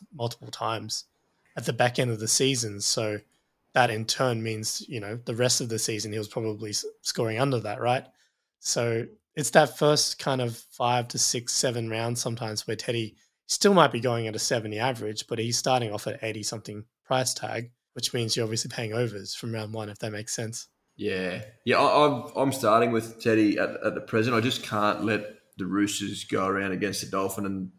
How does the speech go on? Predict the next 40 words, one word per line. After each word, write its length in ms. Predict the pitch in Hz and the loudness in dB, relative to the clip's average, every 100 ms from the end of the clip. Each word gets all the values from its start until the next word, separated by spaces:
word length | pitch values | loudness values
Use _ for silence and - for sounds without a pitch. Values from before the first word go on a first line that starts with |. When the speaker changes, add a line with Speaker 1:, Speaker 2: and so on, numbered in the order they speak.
| - - | -12 -6
Speaker 2:
and 120 | 101 | -4
the 60 | |
Warriors 540 | 87 98 95 95 95 - | -2 0 2 2 -2 -4
without 380 | 98 90 90 98 - - - | -4 0 2 0 -2 -18 -8
Tedesco. 640 | 101 101 - 117 113 143 - - _ - | -2 0 2 2 2 0 -8 -20 _ -4
And, 320 | 117 110 - | -2 0 -2
and 100 | 107 | -4
I'm 100 | 107 | -4
hoping 640 | 101 117 113 113 107 92 - | 2 2 4 2 0 -4 -4
that 180 | 107 90 | 0 0
becomes 680 | 107 - 104 101 98 - - _ _ _ _ _ - | 0 2 2 2 0 -6 -10 _ _ _ _ _ 2
a, 340 | 107 101 101 | 4 4 4
a 80 | - | 0
trade. 400 | - 107 101 98 | 0 2 2 0
Teddy 240 | - 104 | 0 2
the 120 | 101 92 | 2 0
Turbo 540 | 107 101 98 95 90 90 | -2 0 0 -2 -4 -6
make 260 | 92 - | -6 -6
a 60 | - | -8
heap 300 | - 113 113 | -2 0 -2
of 120 | 113 | -8
cash 320 | 104 98 98 - _ _ _ _ - | -2 -2 -2 -6 _ _ _ _ -8
in, 360 | 107 104 98 92 | -4 -2 -4 0
well, 140 | 110 | 2
not, 180 | 113 - | 4 4
it 140 | 110 | 2
won't 240 | 110 117 101 | 6 4 6
make 200 | 104 104 | 2 2
the 60 | 104 | 0
cash, 240 | 98 98 | 0 -2
but 80 | - | -4
the 60 | - | -10
downgrade 680 | 92 98 101 104 98 98 98 | -4 -2 -2 0 0 0 0
will, 220 | 101 87 | -2 -2
will 180 | 98 95 | -6 -4
generate 420 | 98 98 101 92 | -4 0 0 -2
some 140 | 104 | -4
cash, 300 | 98 104 101 | -6 -6 -6
I 60 | 101 | -4
guess. 360 | 104 123 - | -4 -4 -8